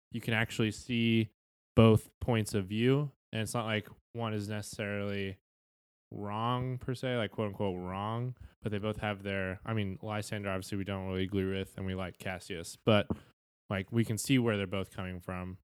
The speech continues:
and I can see why Lysander feels the way he does, and then seeing this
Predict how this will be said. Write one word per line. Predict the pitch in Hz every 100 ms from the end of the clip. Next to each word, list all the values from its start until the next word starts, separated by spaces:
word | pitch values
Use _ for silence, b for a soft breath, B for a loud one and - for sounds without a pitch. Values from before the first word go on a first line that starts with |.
| _ _ _ -
and | 117 104
I | 98
can | 98 -
see | -
why | 117 104 101
Lysander | 98 98 - 104 98
feels | - 101 98
the | 95
way | 98 95
he | 95
does, | 101 101 101 - - _ _ _ -
and | 104
then | 98
seeing | 95 123 113 107 101
this | 101 - -